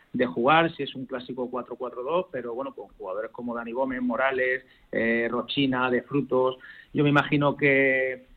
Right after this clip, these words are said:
<clears throat> que guardará un poquito a, a Ruller por el tema de, de lo que es para mí el partido más importante que puede tener ahora mismo Paco, eh, y, y lo va a reservar, ¿no? Pero, pero no es un rival fácil para el Atlético de Madrid.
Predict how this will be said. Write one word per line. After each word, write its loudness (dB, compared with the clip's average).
<clears throat> 4
que 2
guardará 0
un -4
poquito 0
a, 4
a -2
Ruller -4
por -8
el -10
tema -2
de, -2
de -6
lo 0
que 0
es 0
para 0
mí 0
el -2
partido 0
más 0
importante -2
que -2
puede 2
tener -2
ahora 0
mismo -4
Paco, 2
eh, 0
y, 4
y 0
lo 2
va 6
a 4
reservar, -2
¿no? -8
Pero, -4
pero -2
no 2
es -6
un -2
rival 2
fácil -10
para -2
el 0
Atlético -2
de -4
Madrid. -8